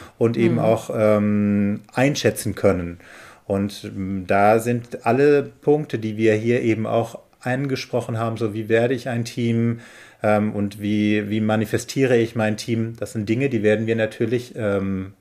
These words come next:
Speaker 1: tun müssen, um uns immer wieder zu einem stabilen Team, ähm, ja, zu erschaffen. Aber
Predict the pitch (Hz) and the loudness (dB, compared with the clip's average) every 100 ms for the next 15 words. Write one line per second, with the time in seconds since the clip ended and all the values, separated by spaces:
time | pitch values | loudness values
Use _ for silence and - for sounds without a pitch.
0 | - 165 175 117 120 185 220 - - - | -6 -4 0 0 0 -2 -2 -4 -18 -20
1 | - _ 120 120 117 123 131 127 117 117 | -20 _ -2 -2 -2 -6 -4 -2 -2 0
2 | 117 110 - 107 107 107 107 - 104 107 | 0 0 -2 -2 -2 -4 -6 -2 -2 -2
3 | 107 110 - - 113 113 110 107 _ - | -4 -6 -10 -6 -2 -2 -2 -8 _ -20
4 | _ _ 101 101 98 95 87 - 113 85 | _ _ -2 0 0 -4 -8 0 2 2
5 | - - 120 117 117 - 123 - 90 95 | -6 -4 -2 -2 -4 -2 -4 -4 -6 -4
6 | 95 95 95 | 0 0 -2